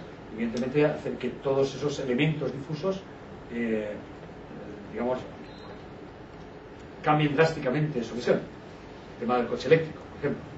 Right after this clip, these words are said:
¿Eh? Dar el caso, el caso que está en este momento absolutamente vigente. Y en el caso de, las, de, la, de los,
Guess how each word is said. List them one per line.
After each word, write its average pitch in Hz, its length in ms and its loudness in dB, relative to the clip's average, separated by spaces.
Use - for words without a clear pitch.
¿Eh? 98 40 -6
Dar 101 100 -4
el 101 200 -8
caso, 110 260 -6
el - 460 -10
caso 104 140 -8
que - 80 -12
está 113 160 -6
en 110 80 -2
este 110 140 -8
momento 107 340 -4
absolutamente 110 460 -6
vigente. 160 260 4
Y 123 60 0
en 127 60 2
el 117 80 2
caso 127 280 0
de, 120 140 4
las, 104 340 -2
de, 98 100 -10
la, 95 140 -8
de 190 600 -10
los, 185 120 -8